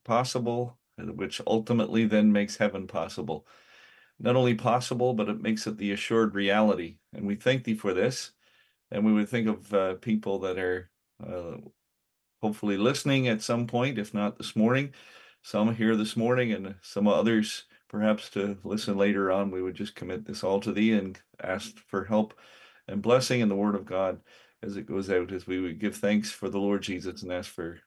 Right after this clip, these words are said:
a definite sense of presence and help in the name of the Lord Jesus Christ. Amen. So today we are going to read from Second Corinthians chapter six, and, uh, particularly verse two,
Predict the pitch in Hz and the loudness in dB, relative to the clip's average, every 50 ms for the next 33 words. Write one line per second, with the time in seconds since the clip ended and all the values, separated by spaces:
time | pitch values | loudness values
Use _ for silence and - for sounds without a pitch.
0 | _ - - 92 101 104 101 - 101 92 87 - 104 98 101 - - - - - | _ -14 -6 -2 0 0 0 0 -4 -6 -4 -2 -2 -2 -2 -4 -10 -12 -6 -2
1 | 95 82 82 - 87 82 95 90 90 98 90 85 80 82 78 78 78 87 90 90 | -2 -2 -2 -2 -10 -12 -10 -10 -8 -6 -6 -6 -6 -6 -8 -6 -6 -6 -6 -6
2 | 92 90 87 85 85 82 82 80 78 76 80 78 78 78 73 - - - 71 73 | -6 -6 -8 -8 -8 -6 -8 -8 -10 -10 -14 -12 -12 -14 -16 -14 -10 -8 -8 -8
3 | 76 73 - - 73 76 76 78 73 67 - - _ _ _ _ _ _ _ _ | -8 -10 -14 -14 -12 -10 -6 -6 -6 -6 -8 -10 _ _ _ _ _ _ _ _
4 | _ _ _ _ _ _ _ _ _ - 233 - _ - - - - 127 - 143 | _ _ _ _ _ _ _ _ _ -14 -14 -14 _ -18 -14 -8 -8 -6 -2 0
5 | 120 139 143 147 147 135 131 127 127 127 120 110 127 127 131 131 123 127 120 113 | 2 4 4 4 4 4 4 4 4 4 4 4 4 2 2 2 0 0 0 2
6 | 113 117 117 110 107 - 110 101 104 - - 131 127 - 127 117 110 107 - 107 | 2 2 0 0 -4 -6 -6 -8 -6 -2 -2 -2 0 0 -2 -4 -4 -2 -2 0
7 | 110 110 107 110 104 101 101 101 - - - 120 107 104 107 - - 98 92 92 | 2 2 2 2 0 -2 -2 -4 -6 -2 0 2 2 2 0 0 0 0 0 0
8 | 92 - - - - 156 160 156 - - - - - - - - _ _ _ _ | -2 -6 -8 -2 0 0 0 0 -2 -6 -6 -4 -4 -6 -8 -10 _ _ _ _
9 | _ _ _ _ _ _ _ _ _ _ _ _ _ _ _ _ _ _ _ _ | _ _ _ _ _ _ _ _ _ _ _ _ _ _ _ _ _ _ _ _
10 | _ _ _ _ _ _ _ _ _ _ _ _ _ _ _ _ _ _ _ _ | _ _ _ _ _ _ _ _ _ _ _ _ _ _ _ _ _ _ _ _
11 | _ _ _ _ _ _ _ _ _ _ _ _ _ _ _ _ _ _ _ _ | _ _ _ _ _ _ _ _ _ _ _ _ _ _ _ _ _ _ _ _
12 | _ _ _ _ - - 104 104 101 104 107 107 104 104 101 92 101 98 98 95 | _ _ _ _ -12 -4 0 2 4 4 6 6 6 4 4 2 2 0 0 0
13 | 95 101 101 107 - - 101 - - 170 180 - - 147 117 113 110 104 104 107 | -2 -4 -6 -8 -8 -8 -6 0 2 2 2 2 4 4 4 4 4 4 4 2
14 | 98 92 107 104 101 - - - - - - 175 160 - 92 - - | 2 2 0 0 0 -2 -6 -10 -10 -6 -2 0 2 2 2 0 -2